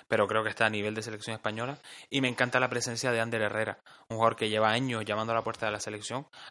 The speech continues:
Ha ido por la lesión, por la lesión de Saúl, pero bueno, jugador muy, muy bueno, muy interesante.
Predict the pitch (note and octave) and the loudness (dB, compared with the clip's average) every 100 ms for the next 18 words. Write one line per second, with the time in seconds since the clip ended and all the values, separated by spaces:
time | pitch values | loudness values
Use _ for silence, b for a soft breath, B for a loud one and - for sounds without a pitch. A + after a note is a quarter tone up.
0 | - A#2+ C3 C3+ A#2+ A2 G#2 G2+ - G#2+ | 4 8 10 8 6 4 4 0 -2 -6
1 | - A2 G#2 G2+ A2 A#2 A2+ A2+ C#3+ G#2+ | -2 0 2 0 -2 -4 0 0 2 0
2 | A#2 A2+ - B B - A#2+ A2 A2+ C3+ | 2 0 -6 B B 0 4 4 4 0
3 | A#2 G#2 G#2+ B2+ A#2+ A2 - - G2 - | 0 -2 -2 -4 -6 -6 -8 -10 -12 -16